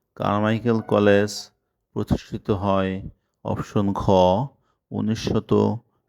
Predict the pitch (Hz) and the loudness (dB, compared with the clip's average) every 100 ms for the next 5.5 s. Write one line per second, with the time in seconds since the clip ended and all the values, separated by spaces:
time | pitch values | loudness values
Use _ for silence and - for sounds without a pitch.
0 | - - 113 120 - 98 - - _ _ | -6 0 2 2 0 -6 -8 -18 _ _
1 | _ _ _ _ _ _ _ _ _ _ | _ _ _ _ _ _ _ _ _ _
2 | 127 120 135 123 127 123 120 123 117 107 | 2 4 4 6 6 6 6 4 2 0
3 | 95 95 117 160 - - - 113 110 117 | 0 -2 -6 -12 -18 -18 -10 -8 -6 -2
4 | 113 110 113 117 - 117 117 120 120 - | -2 -2 -4 -10 -2 2 4 4 2 0
5 | 107 98 101 107 | 0 0 0 0